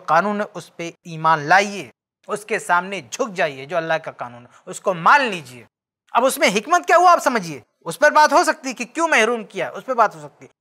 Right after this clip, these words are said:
लेकिन ये कि आप उसको दबा दें, उसको स्किप कर दें और वसीयत को ला के इस तरह उस पर लाद दें कि मतलब ये शो कर दें आपको कि नहीं, नहीं, नहीं, इस्लाम में ऐसा नहीं है कि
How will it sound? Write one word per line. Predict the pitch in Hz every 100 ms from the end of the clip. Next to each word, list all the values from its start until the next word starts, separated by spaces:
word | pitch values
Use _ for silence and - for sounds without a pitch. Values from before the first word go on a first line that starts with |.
| _
लेकिन | 180 254 320 254
ये | 302
कि | 359 339
आप | 302
उसको | 320 - 370
दबा | 147 151 175 269
दें, | 277 349 - _ _
उसको | 190 - 285 214
स्किप | - 320 330
कर | 320 294
दें | 311 320 _ -
और | 294
वसीयत | 233 220 262 302
को | 302
ला | 254 226 269
के | 277 294 - _ -
इस | 285 -
तरह | 294
उस | -
पर | 294 220
लाद | 185 226
दें | 202 254
कि | 175 _ _ 226 226 220 180 _ _ -
मतलब | 185 208 220
ये | 190 339
शो | - 320
कर | 302 247
दें | 254
आपको | 233 226 240 202
कि | -
नहीं, | 247 269
नहीं, | 254
नहीं, | 247 220 214
इस्लाम | 202 226
में | 214
ऐसा | 190 202
नहीं | 202 220
है | 151 - _ -
कि | 196